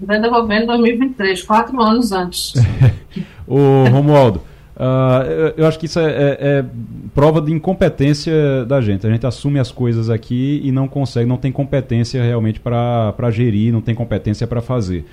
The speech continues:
Speaker 2: Acho que é algo que precisa ser trabalhado nesses últimos anos, realmente a competência do governo, do governo estadual e aí dos governadores que passaram pela cadeira,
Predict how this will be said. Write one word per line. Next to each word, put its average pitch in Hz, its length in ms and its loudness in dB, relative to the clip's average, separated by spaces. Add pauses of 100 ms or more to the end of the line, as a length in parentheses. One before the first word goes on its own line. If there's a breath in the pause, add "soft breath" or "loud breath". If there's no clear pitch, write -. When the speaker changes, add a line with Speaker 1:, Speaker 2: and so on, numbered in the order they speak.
(260 soft breath)
Speaker 2:
Acho 101 100 -14
que 113 120 -4
é 104 60 2
algo 107 240 0
que 117 420 0
precisa 110 440 -2
ser 113 260 0
trabalhado 107 600 0
nesses 139 380 2
últimos 117 360 -2
anos, 107 280 0
realmente 110 440 0
a 120 60 0
competência 135 920 -2 (220 loud breath)
do 131 160 2
governo, 123 640 2 (140)
do 101 180 -6
governo 104 360 0
estadual 104 520 -2
e 123 80 0
aí 120 220 2
dos 123 200 -4
governadores 117 600 0
que - 120 -12
passaram 110 580 -2 (400 soft breath)
pela 110 200 2
cadeira, 110 540 0